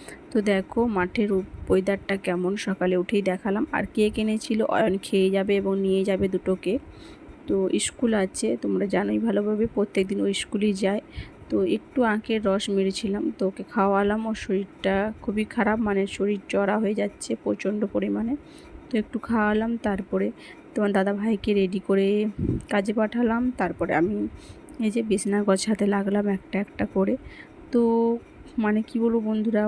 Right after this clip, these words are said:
মানুষের সুখের দিন খুব তাড়াতাড়ি চলে যায়, কিন্তু কষ্টের দিন যেতেই চায় না, এটাই হয়তো আমাদের বর্ষার সময় খুবই কষ্টে দিন কাটে। কিভাবে যে আমরা মানে আনি, খাই, সেটা আমরাই জানি। এবং জয়েন্ট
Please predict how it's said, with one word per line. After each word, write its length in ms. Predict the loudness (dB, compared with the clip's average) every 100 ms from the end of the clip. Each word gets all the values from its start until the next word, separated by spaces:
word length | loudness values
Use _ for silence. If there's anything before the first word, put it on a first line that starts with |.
| 2
মানুষের 640 | 0 2 0 -2 0 2 0 -4 -20 -18 -4
সুখের 360 | -4 2 2 2
দিন 120 | 0 0 2
খুব 140 | -2 -2
তাড়াতাড়ি 420 | -2 -2 0 0 0
চলে 180 | 0 0 0
যায়, 140 | 0 -2
কিন্তু 340 | -2 -4 -2 -2 -2 -2
কষ্টের 400 | -4 -2 -2 -2 2
দিন 100 | 2 2
যেতেই 320 | 0 2 0 0
চায় 200 | -2 -2
না, 60 | -4 -8 -14 -20 -20 -2 -2
এটাই 240 | 2 0 2
হয়তো 360 | 0 -2 -2 0 0 0
আমাদের 280 | 0 -2 0
বর্ষার 400 | 0 0 -4 -6 -4
সময় 320 | -4 -2 0 -4 -8 -12 -14 -14
খুবই 200 | 0 2 4
কষ্টে 320 | 0 -2 -4 -4
দিন 120 | -2 -2 -2
কাটে। 260 | -4 -2 -6 -6
কিভাবে 480 | -4 -4 0 0 2 0 0
যে 120 | 0 2 2
আমরা 240 | 0 -2 -4 -6 -18 -16 -10 -2
মানে 160 | 0 2 2
আনি, 220 | 2 2 0 -4
খাই, 280 | -4 0 0 0
সেটা 200 | -2 -2 0
আমরাই 240 | 0 0 2
জানি। 200 | 2 2 0 -4 -20 -20 -8 -4
এবং 180 | 0 0 0 0
জয়েন্ট 240 | 0 0